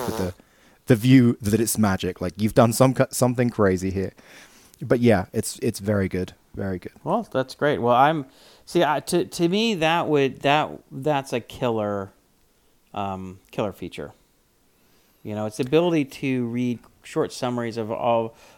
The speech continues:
Speaker 2: of the major things that I might wanna follow along, but I don't, I can't invest, you know, twenty minutes into reading each article. And then every once in a while, okay, okay, this one I wanna read more about.
Speaker 1: So
Speaker 2: So
Speaker 1: wait, so, so are you saying, I mean, but how do, how would you pick the articles?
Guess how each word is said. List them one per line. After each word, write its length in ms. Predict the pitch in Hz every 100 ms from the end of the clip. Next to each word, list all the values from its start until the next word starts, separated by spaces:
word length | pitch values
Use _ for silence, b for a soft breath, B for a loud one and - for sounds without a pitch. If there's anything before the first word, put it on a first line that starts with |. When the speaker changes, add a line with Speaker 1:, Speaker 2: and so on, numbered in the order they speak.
| -
Speaker 2:
of 140 | 127
the 80 | 127
major 320 | 131 131 127
things 260 | - 117 110
that 100 | 110
I 60 |
might 240 | 107 107 -
wanna 220 | 104 95
follow 400 | - 101 95 90
along, 500 | 90 92 90 85 85
but 100 | 101
I 60 | 101
don't, 200 | 101 101
I 100 | 107
can't 260 | - 123 85
invest, 380 | 104 95 - _
you 140 | -
know, 300 | - - - b b b b _ -
twenty 300 | - 117 101
minutes 300 | 101 95 92
into 100 | 90
reading 220 | 92 87
each 160 | 85
article. 520 | 85 82 69 - - 113 _ _ _ -
And 140 | 113
then 140 | 113
every 180 | 117 127
once 180 | 117 110
in 60 | 110
a 40 |
while, 60 | 101
okay, 180 | - 104
okay, 200 | 101 110
this 200 | 135 131
one 120 | 113
I 100 | 85
wanna 200 | 52 -
read 200 | - -
more 240 | - 50 -
about. 200 | 50 - _ _ _ _ _ _
Speaker 1:
So 180 | - 170
Speaker 2:
So 40 |
Speaker 1:
wait, 380 | 156 185 135 85
so, 280 | - 139 131
so 320 | - 156 170 - - _ _ -
are 60 | -
you 220 | 156 190
saying, 580 | 202 190 165 156 147 147 - _ _ _ _ _
I 20 |
mean, 160 | 160 170 135
but 160 | 147
how 240 | 131 165 175
do, 100 | 170
how 200 | 120 151
would 220 | 170 147
you 120 | 127 120
pick 340 | - 170 -
the 120 | 95
articles? 540 | 87 90 - - -